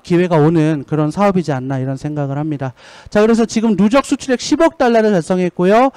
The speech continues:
이천이십일 년도 삼억 불 수출의 탑을 달성하시고 또한 박한계 회장님께서 무역의 날 대통령 표창도 이렇게 받으셨습니다. 자, 그리고 우리 박한계 회장님께서 전 세계 직접 판매,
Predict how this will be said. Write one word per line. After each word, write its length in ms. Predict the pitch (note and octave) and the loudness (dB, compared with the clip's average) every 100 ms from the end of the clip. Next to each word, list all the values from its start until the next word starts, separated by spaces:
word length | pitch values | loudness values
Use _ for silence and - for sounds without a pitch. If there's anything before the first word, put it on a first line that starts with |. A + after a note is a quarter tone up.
| - - | -10 -10
이천이십일 540 | D#3 F#3+ E3+ E3+ G#3 G3+ | -2 0 0 -2 -2 0
년도 220 | G#3 F3+ | 0 -2
삼억 360 | G#3 A#3+ C#4 | 0 2 2
불 140 | - A#3 | 0 -2
수출의 400 | - - A3 G3+ | -2 -8 -4 -4
탑을 520 | A3 G3 D#3+ G3 C#4 - - - - | -2 0 2 2 0 -4 -20 -20 -8
달성하시고 720 | C#3+ - E3+ D#3+ E3 D#3 F3+ | -6 -2 0 0 -2 -4 -4
또한 200 | - F#3 | 0 -2
박한계 380 | E3 D#3 F#3+ F#3 | -2 -4 -4 -2
회장님께서 420 | E3+ F3 E3 D#3 | -2 -2 -4 -6
무역의 400 | D3 E3 A3+ G#3+ | -2 2 2 2
날 320 | F#3 D3+ E3 A3+ | -2 0 0 0
대통령 400 | D3+ E3 D#3 D3 | -2 -2 -2 -2
표창도 640 | G#3+ - G#3+ F3 G#3+ C4+ | -4 -4 -4 2 2 2
이렇게 360 | D3 B2+ C3 B2+ | -2 -8 -8 -8
받으셨습니다. 680 | - D3+ D#3+ - C#3+ C3 C3 _ - - _ | -8 -6 -6 -6 -8 -8 -10 _ -20 -20 _
자, 140 | - A3 | -2 2
그리고 160 | A3 | 2
우리 160 | A3 A3 | 2 0
박한계 340 | G3 A#3 A#3 | -2 -2 0
회장님께서 840 | A3+ A#3 A#3 A3+ A3 G#3 F3+ G#3 A3+ _ _ - | 2 2 0 0 -2 2 4 4 0 _ _ -6
전 200 | G3 G#3+ | -2 0
세계 160 | B3+ | 0
직접 300 | A#3+ F#3+ A3 | -2 -4 -4
판매, 500 | G#3+ G#3+ G3+ F3+ A3+ | -2 -2 0 0 0